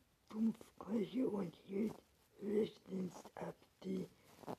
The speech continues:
Absprache bezeichn-, bezeichnete Sophia. Mittlerweile, ich bin schon bei Folge sieben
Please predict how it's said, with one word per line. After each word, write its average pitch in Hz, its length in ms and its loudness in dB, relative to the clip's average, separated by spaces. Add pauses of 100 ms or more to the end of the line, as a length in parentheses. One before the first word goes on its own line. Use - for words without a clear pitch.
(120)
Absprache - 880 -4
bezeichn-, - 640 -6 (160)
bezeichnete - 680 -8 (100)
Sophia. 202 600 0 (1300)
Mittlerweile, 196 920 6 (140)
ich - 200 -6 (140)
bin 214 320 4 (180)
schon 240 400 4 (160)
bei 175 320 0 (140)
Folge 196 680 0 (100)
sieben 185 500 -4